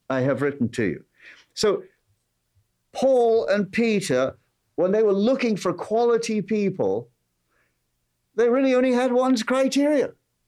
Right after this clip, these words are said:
And it was the same as God's criteria.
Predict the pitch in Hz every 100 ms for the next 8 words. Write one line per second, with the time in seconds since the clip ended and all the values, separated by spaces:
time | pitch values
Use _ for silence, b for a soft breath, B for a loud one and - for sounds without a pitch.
0 | _ _ _ - 180 226 214 226 - -
1 | _ _ _ _ _ - 202 196 - 233
2 | 240 240 247 175 247 254 - - 196 156
3 | - 147 107 78